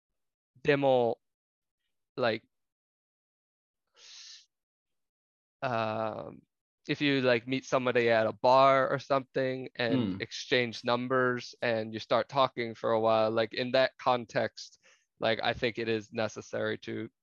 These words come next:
Speaker 1: confess your feelings. Otherwise, they might see you as just a friend. I mean, they might see you as
Speaker 2: うん。
Speaker 1: just a friend anyway,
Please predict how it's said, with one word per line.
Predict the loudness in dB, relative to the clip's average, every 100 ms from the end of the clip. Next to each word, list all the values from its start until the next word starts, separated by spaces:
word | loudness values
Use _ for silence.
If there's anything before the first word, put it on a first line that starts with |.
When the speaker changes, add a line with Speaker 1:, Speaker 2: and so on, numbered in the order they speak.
| _ _
Speaker 1:
confess | -6 -6 -2 -2 -2
your | -10
feelings. | -8 -4 -2 -2 -8 -12 -4
Otherwise, | 0 2 2 2 0
they | -2
might | 0 -2 -2
see | -8 -6
you | -4 -2
as | -2 -2 -8 _ -20 _ _ -2
just | 0 0 -4
a |
friend. | -4 0 2 0 -4 -2
I | 0
mean, | 2 4
they | 4
might | 4 2
see | 0
you | 0 0
as | 0
Speaker 2:
う |
ん。 |
Speaker 1:
just | -2 -4 -4
a |
friend | -6 -4 -4 -2
anyway, | -4 -4 -6 -4 -2 -4